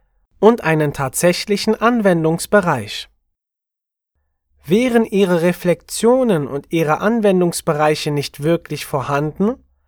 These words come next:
also wären sie nur in der Vorstellung oder überhaupt nicht vorhanden, könnte es ihnen nicht schaden.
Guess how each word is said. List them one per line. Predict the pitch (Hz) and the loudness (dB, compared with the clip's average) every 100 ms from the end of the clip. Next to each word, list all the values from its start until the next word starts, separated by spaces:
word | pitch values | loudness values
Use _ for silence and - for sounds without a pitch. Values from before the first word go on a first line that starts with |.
| _ _ _ _ - | _ _ _ _ 0
also | 170 170 175 | 2 2 2
wären | 226 240 226 180 | 2 2 0 2
sie | 196 | 0
nur | 196 214 226 | 2 4 4
in | 170 160 | 2 0
der | 156 | 0
Vorstellung | - - 208 285 - - 143 120 107 104 _ - | -2 -4 -2 -2 -4 -4 -4 -6 -12 -16 _ -4
oder | 156 175 | 0 0
überhaupt | 156 147 160 185 - - | 2 0 4 2 2 -6
nicht | 143 - | -6 -6
vorhanden, | - 113 190 226 202 - 107 _ _ _ _ _ _ | -10 -2 0 0 -4 -12 -16 _ _ _ _ _ _
könnte | 233 269 262 170 | 4 4 4 0
es | 151 | 0
ihnen | - 180 202 202 | -2 2 2 2
nicht | 202 - | 0 -2
schaden. | 190 151 120 98 | -4 -4 -8 -14